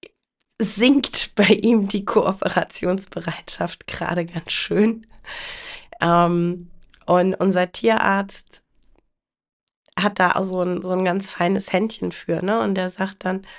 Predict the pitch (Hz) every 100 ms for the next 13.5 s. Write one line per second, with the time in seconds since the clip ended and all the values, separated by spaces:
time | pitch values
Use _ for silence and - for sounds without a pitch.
0 | - - - - - 202 196 - 190 190
1 | 190 - 196 - 247 262 - 208 202 208
2 | 196 190 196 - - 196 190 185 - 165
3 | 170 170 180 170 - 196 202 - 175 170
4 | 175 175 175 _ - - - - - _
5 | _ - 180 175 185 175 - 170 170 170
6 | 180 175 175 _ _ _ _ _ _ _
7 | _ - 226 214 220 208 214 233 220 220
8 | 226 226 - 214 214 208 226 _ - -
9 | 208 208 - 196 214 220 - 233 247 -
10 | 202 220 - - 202 - 214 - - -
11 | - - 247 240 220 233 233 226 226 196
12 | 202 214 202 - 220 - - 220 220 220
13 | - - 190 196 196